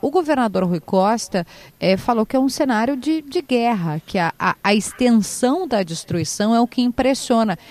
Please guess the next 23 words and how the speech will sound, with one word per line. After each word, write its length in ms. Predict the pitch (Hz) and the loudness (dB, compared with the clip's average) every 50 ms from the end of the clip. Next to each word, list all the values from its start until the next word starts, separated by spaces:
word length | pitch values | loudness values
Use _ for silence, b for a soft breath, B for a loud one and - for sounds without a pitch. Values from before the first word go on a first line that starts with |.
| b b b - | b b b -12
Ele 60 | 180 | -10
diz 100 | - - | -10 -6
que 60 | - | 0
parece 340 | - 220 214 220 247 254 - | 2 2 4 4 2 0 0
que 80 | - 262 | -2 -4
houve 120 | 233 247 | -2 -2
uma 120 | 262 302 | -2 -2
guerra, 200 | 285 254 240 214 | 0 2 2 0
porque 180 | - - - - | 0 -4 -8 -4
tem 180 | - 226 233 226 | -2 -2 -2 -2
cratera, 760 | - - - 233 233 - _ - 208 196 196 196 196 190 185 | -2 -2 -2 -2 -2 -2 _ 0 0 2 2 2 2 0 2
barragens 840 | 170 190 190 180 165 190 202 208 233 247 240 202 196 208 196 - - | 4 4 2 4 2 2 2 2 2 0 -2 -2 -4 -4 -6 -6 -8
que 120 | - 185 | -12 -10
foram 240 | - - 185 190 190 | -6 -6 -4 -4 -2
levadas, 680 | 185 180 160 165 190 185 190 196 185 185 180 156 180 | -4 -4 -2 0 2 2 2 2 0 -2 -4 -4 -4
as 160 | 180 - - | -6 -6 -6
pontes, 760 | - _ - 214 208 220 220 208 208 - - 202 - - B B B B B B B B - | -10 _ -2 0 2 2 2 0 0 -2 -4 -6 -6 -6 B B B B B B B B -2
é, 260 | - 196 190 185 208 | 0 2 4 2 2
pra 320 | - - - 247 226 226 - | 0 -2 0 2 4 4 4
além 280 | 262 247 214 214 247 254 | 4 2 0 0 0 0
das 260 | 302 311 311 - - | -2 -2 -4 -6 -10
perdas 580 | - - 208 202 214 220 220 277 302 294 247 | -10 -6 -6 -6 -4 -4 -4 -4 -4 -4 -4
humanas. 680 | 247 254 233 233 254 254 254 240 220 185 190 - - | -2 0 2 2 2 0 0 -2 -4 -4 -6 -6 -10